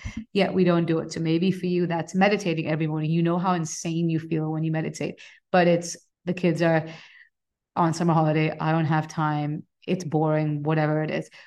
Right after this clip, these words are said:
Or let's say that you know you feel so good when you work out, 'cause let's not kid ourselves. It's very rare, unless you have an injury,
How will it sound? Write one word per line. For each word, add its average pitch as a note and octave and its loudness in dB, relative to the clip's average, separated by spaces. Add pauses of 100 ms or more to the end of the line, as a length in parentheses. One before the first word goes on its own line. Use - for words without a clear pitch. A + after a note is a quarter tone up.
(100)
Or F3+ 2
let's F3+ 0
say A3 -2
that F#3 0
you F3 2
know E3+ 0
you E3+ 0
feel E3 -4
so F#3 2
good F3 0
when D#3+ -2
you D#3 0
work D#3 -2
out, - -8
'cause E3+ -6
let's E3 -2
not D#3+ -2
kid D#3+ -6
ourselves. D#3 -6
It's E3+ -6
very G#3 4
rare, F#3+ 4 (200)
unless F3 2
you G3 4
have F3+ 4
an F#3 2
injury, F3+ 0